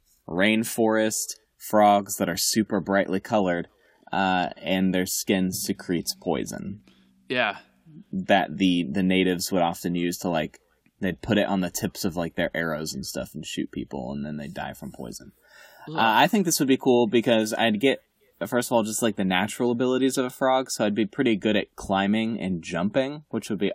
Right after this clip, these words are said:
Speaker 1: awesome.
Speaker 2: Mm-hmm.
Speaker 1: But also my skin can just generate poison, which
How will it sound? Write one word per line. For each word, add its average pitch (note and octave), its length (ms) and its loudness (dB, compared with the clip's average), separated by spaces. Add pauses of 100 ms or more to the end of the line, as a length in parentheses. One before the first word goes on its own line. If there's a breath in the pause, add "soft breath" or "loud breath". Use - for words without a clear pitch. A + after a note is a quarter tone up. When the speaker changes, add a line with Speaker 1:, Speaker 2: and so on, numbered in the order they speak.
Speaker 1:
awesome. C#3 520 0 (380)
Speaker 2:
Mm-hmm. B2 300 -4
Speaker 1:
But C#3 140 0
also A#2+ 260 2
my G#2 160 4
skin A2 480 2
can A2 180 0
just F#2 280 -2
generate F2+ 760 0
poison, E2 560 -6
which - 340 -10